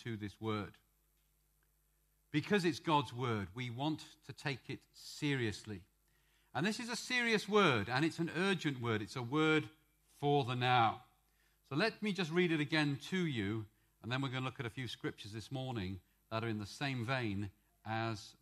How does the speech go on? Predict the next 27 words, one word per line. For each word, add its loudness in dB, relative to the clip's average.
this -6
word. -4
There 6
needs 2
to -2
be 2
a 6
great 0
clearing 4
out 6
in 2
your 4
lives. 4
A 0
great 4
purging 4
and 0
removal 6
of 0
sin. 0
Removal 6
vans 6
taking 0
away 2
sin 0
and 0
debauchery, -2